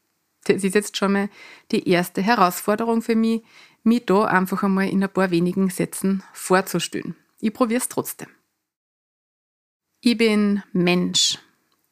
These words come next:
Ich bin Soziologin, ich bin Raumplanerin, ich bin Mentaltrainerin, Wissenschaftlerin, Coach, Mentorin, Mama, Partnerin, Freundin, Tochter, Verlegerin, Kinderbuchautorin,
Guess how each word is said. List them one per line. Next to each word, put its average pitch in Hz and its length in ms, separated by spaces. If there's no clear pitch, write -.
Ich 196 120
bin 190 200
Soziologin, 220 960
ich 185 140
bin 180 120
Raumplanerin, 208 1000
ich 202 120
bin 190 180
Mentaltrainerin, 196 1120
Wissenschaftlerin, 202 1120
Coach, 233 500
Mentorin, 196 840
Mama, 208 440
Partnerin, 190 800
Freundin, 185 640
Tochter, 190 480
Verlegerin, 190 920
Kinderbuchautorin, 190 1300